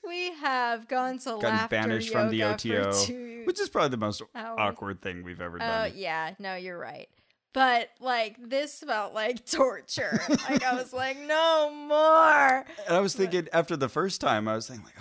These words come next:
Speaker 2: "Oh, why do people go to bars?"
Speaker 1: I
Speaker 2: Yeah, like,
Speaker 1: know.
Speaker 2: I, I never had that experience in my life 'cause I got married at eighteen.
Speaker 1: Oh,
Speaker 2: And,
Speaker 1: right.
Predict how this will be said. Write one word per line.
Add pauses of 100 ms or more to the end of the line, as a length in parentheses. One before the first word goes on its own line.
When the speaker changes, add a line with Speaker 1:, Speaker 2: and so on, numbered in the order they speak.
Speaker 2:
"Oh,
why
do
people
go
to
bars?"
Speaker 1:
I
Speaker 2:
Yeah,
like,
Speaker 1:
know.
Speaker 2:
I,
I
never
had
that
experience
in
my
life
'cause
I
got
married
at
eighteen.
Speaker 1:
Oh, (160)
Speaker 2:
And,
Speaker 1:
right.